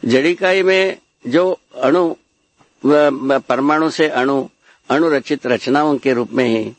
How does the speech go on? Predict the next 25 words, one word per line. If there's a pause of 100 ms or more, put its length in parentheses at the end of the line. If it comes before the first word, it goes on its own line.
(220)
कोशाओं
भी (260)
अणु
का
ही (100)
एक
रचना
है। (500)
तो
इस
ढंग
से (340)
अणुरचित
रचना
के
रूप
में
ही (300)
रासायनिक
भौतिक
संसार
को
हम
पहचानते
हैं।